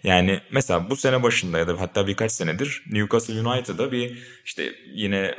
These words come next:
Orta Doğu sermayesinin bir yatırım yapma gayreti var. Bir iki kere işte iptal edildi. İngiltere'de mahkemelik oldu falan filan. Neyse.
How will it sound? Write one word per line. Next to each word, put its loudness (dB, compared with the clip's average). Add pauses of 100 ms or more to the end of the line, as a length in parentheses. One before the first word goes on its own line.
(120)
Orta 0
Doğu -2
sermayesinin -2
bir -2
yatırım 2
yapma 0
gayreti 0
var. -2
Bir -2
iki -6
kere 0
işte -4
iptal 0
edildi. -4
İngiltere'de -4
mahkemelik -4
oldu -6
falan 0
filan. -10
Neyse. -4